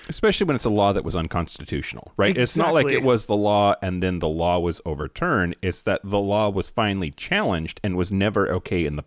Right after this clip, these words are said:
Speaker 1: first place under the U S Constitution.
Speaker 2: Hundred percent. So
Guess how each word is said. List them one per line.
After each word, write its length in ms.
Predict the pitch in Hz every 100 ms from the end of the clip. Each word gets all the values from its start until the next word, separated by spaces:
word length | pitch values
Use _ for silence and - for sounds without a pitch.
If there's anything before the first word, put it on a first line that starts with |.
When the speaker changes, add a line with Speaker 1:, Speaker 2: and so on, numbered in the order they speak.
| -
Speaker 1:
first 300 | 95 - -
place 380 | - - - -
under 340 | 90 76 78
the 140 | 76 85
U 100 | 71
S 100 | 73
Constitution. 680 | - - - - 82 - - -
Speaker 2:
Hundred 380 | - - 151 123
percent. 440 | 135 123 117 110 - - -
So 420 | - - 185 170